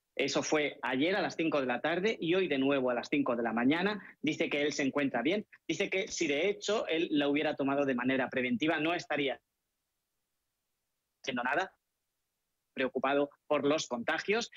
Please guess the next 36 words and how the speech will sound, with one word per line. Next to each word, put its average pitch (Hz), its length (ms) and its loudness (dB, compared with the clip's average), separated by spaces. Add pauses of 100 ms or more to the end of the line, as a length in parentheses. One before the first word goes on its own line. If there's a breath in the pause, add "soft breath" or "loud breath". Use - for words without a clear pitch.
(120 loud breath)
y 208 260 2
volvió 190 600 2
a 156 60 -2
decir 196 500 0 (260)
que, 147 300 0
bueno, 151 300 -2
en 143 240 -4
definitiva, 165 640 0
esta 147 300 -2
enfermedad 143 480 0
no 127 420 0
es 131 460 -2
muy 135 240 2
grave 156 480 0 (240)
y 160 420 -2
que 160 480 0
no 165 480 0
estaba 165 520 -2
a 151 140 -6
favor 156 480 -2 (240)
de 143 140 -2
las 143 160 -2
medidas 139 520 0
de 139 180 -2
aislamiento 139 640 0
social. - 320 -6 (300)
Lo 165 140 4
ha 185 100 0
hecho, 208 420 -2
lo 143 140 0
está 202 160 -2
haciendo 202 420 0
ahora 147 400 2
mismo 180 540 0 (220)
en 135 120 0
directo 151 680 0